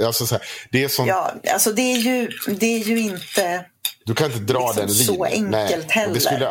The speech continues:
Speaker 1: aldrig
Speaker 2: Nej.
Speaker 1: hålla
Speaker 2: Det går ju
Speaker 1: i en domstol.
Speaker 2: liksom, du skulle inte kunna döma honom för vållande på en sån in-, indiciekedja,
Speaker 1: Nej, men
Speaker 2: liksom, även om man kan se att han bidrog till hennes
Speaker 1: Ja.
Speaker 2: lidande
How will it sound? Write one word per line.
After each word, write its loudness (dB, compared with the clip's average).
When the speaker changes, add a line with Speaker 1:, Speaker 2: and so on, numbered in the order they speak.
Speaker 1:
aldrig 0
Speaker 2:
Nej. 2
Speaker 1:
hålla 0
Speaker 2:
Det 2
går 0
ju -2
Speaker 1:
i 2
en 0
domstol. -2
Speaker 2:
liksom, 2
du 0
skulle 2
inte 0
kunna 0
döma 0
honom -2
för -2
vållande 0
på 0
en 0
sån 0
in-, -4
indiciekedja, 0
Speaker 1:
Nej, 0
men 0
Speaker 2:
liksom, -4
även 0
om 0
man -2
kan 0
se 2
att -2
han 0
bidrog -2
till 0
hennes 0
Speaker 1:
Ja. -2
Speaker 2:
lidande 0